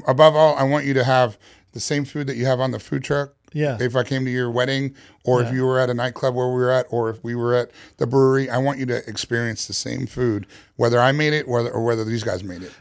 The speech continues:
Speaker 2: Man, I had a, I had one time, uh, Mark, I had, went to one, uh, Bear and Bones, and, um, and, uh,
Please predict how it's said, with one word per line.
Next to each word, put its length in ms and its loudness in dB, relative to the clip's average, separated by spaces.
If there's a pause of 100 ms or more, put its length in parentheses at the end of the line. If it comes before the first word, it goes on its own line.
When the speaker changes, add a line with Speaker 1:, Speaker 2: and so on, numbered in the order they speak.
Speaker 2:
Man, 180 2
I 80 -2
had 160 2
a, 140 -6
I 60 2
had 160 4
one 200 4
time, 340 2
uh, 180 0
Mark, 380 4
I 120 2
had, 100 2
went 200 0
to 100 2
one, 240 -2
uh, 220 -2
Bear 260 2
and 100 -2
Bones, 320 2
and, 260 -4
um, 340 -6 (760)
and, 380 -2
uh, 380 -8